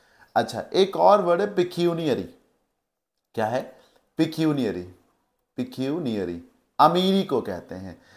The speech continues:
जब आप स्टडी करेंगे तो पाएंगे that pecunia is a root which means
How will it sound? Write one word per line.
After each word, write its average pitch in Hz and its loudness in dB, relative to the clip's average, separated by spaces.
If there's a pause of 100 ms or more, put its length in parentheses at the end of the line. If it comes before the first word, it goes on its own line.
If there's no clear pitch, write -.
(140)
जब 139 6
आप 175 10
स्टडी 165 2
करेंगे 151 0
तो 139 -4
पाएंगे 117 0
that 131 0 (180)
pecunia 190 -2
is 127 0
a 117 -4
root 120 -4 (480)
which 139 0
means 175 -6